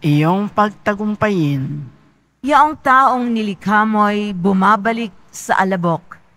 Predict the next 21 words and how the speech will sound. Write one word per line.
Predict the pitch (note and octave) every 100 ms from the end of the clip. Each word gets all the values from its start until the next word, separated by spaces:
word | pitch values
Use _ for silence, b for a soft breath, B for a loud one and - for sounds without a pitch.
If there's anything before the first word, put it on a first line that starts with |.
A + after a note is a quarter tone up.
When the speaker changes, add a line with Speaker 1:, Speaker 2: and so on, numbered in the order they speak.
| _ _ _ _
Speaker 2:
Sa | - G#3+
lupa | G#3+ A3+ A3 A#3
ay | G3+ G#3+ G3+
nagbabalik | F3+ D#3+ G3+ F#3+ A3 A3+ A#3 - F3+ _ _ -
kapag | C#4+ - A#3+ -
iyong | G#3 F#3+ F3+ F3 F3
iniutos. | G3 F#3+ - G#3+ G#3+ F3 D#3 - - - _ _ _ _ _ _ _
Ang | C#4 C#4
sanlibong | - D4 C4+ A3+ B3 B3+ C4 B3+ B3
mga | A#3 A3+ - -
taon | G#3 G3+ G3 G3+ G3+
ay | G#3+ G#3
parabang | G3+ G#3+ A3+ A#3+ A#3+ A#3+ A#3+ -
isang | G#3+ A#3+ A3 -
araw. | F#3 F3+ E3 D#3 D#3+ E3 - b b b
Sa | - - C4+
mata | A3 G#3+ G3+
mo, | F#3+ F#3+
Panginoon, | F#3+ F#3+ F#3+ F#3 - E3+ E3+ E3 E3 - b b -
isang | G#3+ - A3 A3 A#3+ A#3+
kisap | A#3 A3+ - A#3+ G#3+